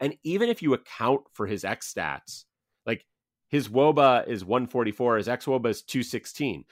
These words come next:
Two sixteen's a lot better than one forty-four, but they're both below the point of being useful. Um, the, the bigger issue for him, from what I can tell, though, less than the contact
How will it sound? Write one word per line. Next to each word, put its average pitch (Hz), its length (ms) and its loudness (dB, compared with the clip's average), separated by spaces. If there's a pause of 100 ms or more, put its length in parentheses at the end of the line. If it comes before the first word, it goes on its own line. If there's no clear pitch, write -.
(140)
Two 185 120 0
sixteen's 180 440 0
a 135 60 6
lot 131 200 6
better 135 180 4
than 120 120 0
one 127 160 2
forty-four, 120 720 0 (260)
but 131 100 -2
they're 131 100 2
both 139 400 4
below 113 320 2
the 113 80 -6
point 123 240 -2
of 92 60 -4
being 92 280 -8
useful. 85 500 -10 (540)
Um, 95 360 -6 (200)
the, - 160 -14
the 110 80 -6
bigger 165 560 2
issue 170 340 -2
for 117 180 -6
him, 98 440 -4
from 104 140 -8
what 101 160 -4
I 120 220 0
can 131 160 -6
tell, 95 240 -2
though, 90 160 -4
less 101 300 -6
than 107 80 -12
the 95 60 -8
contact 113 840 -6